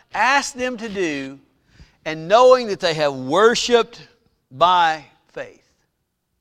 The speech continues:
They've worshiped by faith. Just as this family saw extraordinary things happen because they walked by faith and worked by faith and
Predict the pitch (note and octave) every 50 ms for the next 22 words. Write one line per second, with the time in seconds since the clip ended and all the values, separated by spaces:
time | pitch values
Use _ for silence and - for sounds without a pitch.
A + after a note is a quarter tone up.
0 | _ _ _ _ _ _ _ _ _ _ _ _ _ _ _ _ _ _ _ _
1 | D3 C#3+ C3+ B2 C3 D3 F3 F#3+ F3 - - B2+ A2+ - _ _ _ _ A#2 A#2
2 | A2+ _ _ B2 - _ _ _ _ _ _ _ _ _ _ _ _ _ _ _
3 | _ _ _ _ _ _ _ _ _ _ _ _ _ _ _ _ _ _ _ _
4 | _ _ _ _ _ _ _ _ C#3 F#3 A#3 B3+ C4+ B3+ - - G#3 G#3 G3 F#3
5 | E3 - - - D#3 F#3+ A#3+ - - - F3 D#3+ D3 C#3+ C#3 C3+ D3+ F3+ F#3 _
6 | _ _ _ _ _ _ - - F3+ F3 E3+ - - G3 - - - - - G#3+
7 | A#3 C4 C4+ A#3+ F#3+ F#3 F3+ F3 E3+ D#3+ - - E3 D#3+ D#3 C3+ - D3+ D3+ C3+
8 | - - - - _ _ _ _ _ _ _ _ _ _ _ _ _ _ _ _
9 | _ _ _ _ _ _ _ _ _ _ _ _ _ E3 D#3 - G3+ A3 A3+ G3
10 | E3+ G3+ F3+ E3 D#3+ B2+ - C3 C#3+ F3+ G#3+ A#3 G3+ G3+ G#3 G#3 G#3 F3+ - -
11 | F3+ E3+ E3 F3+ G3 G3+ - C#3 A#2 A#2+ C3+ E3 G3 G#3 G3+ - G3+ E3 E3 E3
12 | D#3 - E3 D#3+ D3+ D#3 E3 F3 E3 - D#3+ D#3+ D#3 D#3 D#3+ D3